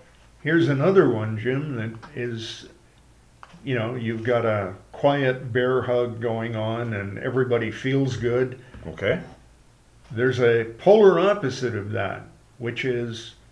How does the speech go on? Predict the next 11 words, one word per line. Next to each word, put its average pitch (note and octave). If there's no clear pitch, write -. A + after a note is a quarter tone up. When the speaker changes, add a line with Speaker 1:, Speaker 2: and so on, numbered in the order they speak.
Speaker 1:
do D#3+
a B2
primal D#3+
yell. C#3+
Speaker 2:
Aha, A2+
the E2+
primal C#3
scream. B2
Speaker 1:
Yes. C#3
Speaker 2:
Okay, B2+
that A#2+